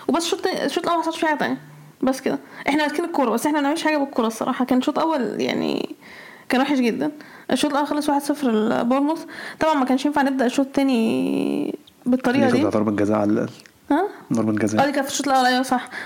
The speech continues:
Speaker 1: قول إن دي مش هاندبول.
Speaker 2: أنا مش بتكلم عن هاندبول.
Speaker 1: ده كان في اتنين هاندبول في الماتش.
Speaker 2: لا، الهاندبول قشطة، مش فارقة معايا.
Speaker 1: آه،
Speaker 2: أنا
Speaker 1: مش
Speaker 2: بتكلم
Speaker 1: فارقة
Speaker 2: عن
Speaker 1: معايا.
Speaker 2: الفاول اللي هو التومياسو اتعمل دي، دي ممكن ضربة جزاء الصراحة.
Speaker 1: يا،
Speaker 2: أو
Speaker 1: أنا
Speaker 2: ضربة، أو تشوط، حرفيًا
Speaker 1: I mean،
Speaker 2: ماتشات.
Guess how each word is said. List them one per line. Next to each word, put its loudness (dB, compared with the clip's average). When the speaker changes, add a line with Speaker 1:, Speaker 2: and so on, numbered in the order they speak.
Speaker 1:
قول 0
إن 0
دي 0
مش -2
هاندبول. 0
Speaker 2:
أنا 0
مش -2
بتكلم 0
عن -2
هاندبول. -2
Speaker 1:
ده 2
كان 0
في 0
اتنين 0
هاندبول 0
في -4
الماتش. -2
Speaker 2:
لا، 4
الهاندبول 4
قشطة، -4
مش -6
فارقة 0
معايا. -4
Speaker 1:
آه، 2
Speaker 2:
أنا 4
Speaker 1:
مش 2
Speaker 2:
بتكلم 2
Speaker 1:
فارقة 4
Speaker 2:
عن 2
Speaker 1:
معايا. 2
Speaker 2:
الفاول 2
اللي 2
هو 2
التومياسو 0
اتعمل 2
دي، 2
دي 4
ممكن 0
ضربة 2
جزاء 2
الصراحة. -2
Speaker 1:
يا، 2
Speaker 2:
أو 2
Speaker 1:
أنا 4
Speaker 2:
ضربة، 2
أو 2
تشوط، 0
حرفيًا 0
Speaker 1:
I 4
mean، 2
Speaker 2:
ماتشات. 2